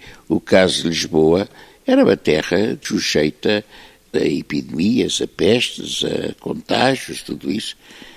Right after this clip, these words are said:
De maneira que a partir do século dezassete as pessoas,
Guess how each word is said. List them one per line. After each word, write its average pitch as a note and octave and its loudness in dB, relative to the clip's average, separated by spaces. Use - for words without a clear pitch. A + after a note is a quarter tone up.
De - -8
maneira C#3 4
que - 0
a C3 4
partir - -2
do B2+ 0
século B2 0
dezassete A#2+ 2
as - -4
pessoas, - 0